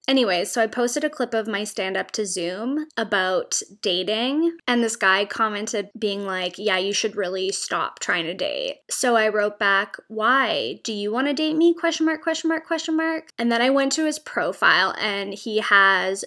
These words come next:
no followers. His handle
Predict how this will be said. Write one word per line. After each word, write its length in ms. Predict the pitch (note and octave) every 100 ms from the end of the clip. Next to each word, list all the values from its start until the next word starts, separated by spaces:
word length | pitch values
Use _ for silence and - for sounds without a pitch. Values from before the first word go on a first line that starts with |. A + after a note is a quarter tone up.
| -
no 340 | A3 G#3 A#3+
followers. 1000 | D#4+ G#3 F3 D3 B2+ D2 G2 C4+ D4+ - -
His 840 | B3+ A3+ A3+ A#3 A3+ A3+ G#3+ - - -
handle 640 | - A3+ A#3 D4+ D#4 E4